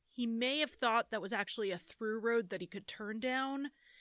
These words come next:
If he was misjudging his distance, he was, it was a little more slick than he had expected. He could have slid through the turn, turned a little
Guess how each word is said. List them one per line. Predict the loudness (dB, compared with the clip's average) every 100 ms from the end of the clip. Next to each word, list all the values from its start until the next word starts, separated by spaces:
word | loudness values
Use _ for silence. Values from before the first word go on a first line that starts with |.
| -20 -20 _ -8
If | -2
he | 2
was | 0 0
misjudging | -4 0 0 0 -2
his | -4 -6
distance, | -4 -2 -2 -2 0 2 0 -2
he | -2
was, | -4 -6 -6
it | -6
was | -4 -6
a |
little | -4 0 0
more | 0 -2 0 -2 -4 -14 -18
slick | -8 -4 -4 4 2 2 -2
than | -2
he | 0 2
had | 2
expected. | 2 0 0 0 0 -2 -4 -16 _
He | -6 -2
could | 0 0
have | -2
slid | -6 0 0 0
through | -2 -2
the | -2
turn, | -4 -6 -4 -4 -2 -2 -4 -8 _ -16
turned | -10 -6 -6
a |
little | -6 -6 -6